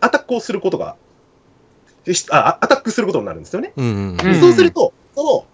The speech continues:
Speaker 1: シールドが減っていくんです。
Speaker 2: うん。
Speaker 3: うん。
Speaker 1: で、シールドがゼロになって、もう一回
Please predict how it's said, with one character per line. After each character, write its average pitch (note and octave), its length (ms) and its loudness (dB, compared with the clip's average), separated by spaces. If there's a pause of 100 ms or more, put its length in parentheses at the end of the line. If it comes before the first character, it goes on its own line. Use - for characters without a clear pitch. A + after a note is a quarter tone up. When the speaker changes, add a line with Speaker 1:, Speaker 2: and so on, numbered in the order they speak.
(140)
Speaker 1:
シ C#4 180 0
ー - 20 2
ル C4+ 60 2
ド C4+ 80 4
が B3+ 100 6
減 A#3 140 2
っ - 20 -20
て - 140 -2
い A#3+ 40 -2
く - 80 0
ん - 40 0
で - 80 -6
す。 - 160 -20 (420)
Speaker 2:
う D#3 100 -2
ん。 F#2+ 280 -2 (320)
Speaker 3:
う F3 60 0 (100)
ん。 - 20 0
Speaker 1:
で、 A2+ 260 -2 (120)
シ - 300 -6
ー D4+ 100 -10
ル D4+ 60 -6
ド C#4+ 40 -10
が C4 200 4
ゼ E4+ 260 4
ロ F#4 160 6
に C#3+ 160 0
な A#2 220 0
っ - 20 -14 (680)
て、 F#4+ 300 4 (300)
も C#4+ 160 4
う D4+ 40 2
一 C#4 140 -4 (120)
回 D4+ 320 4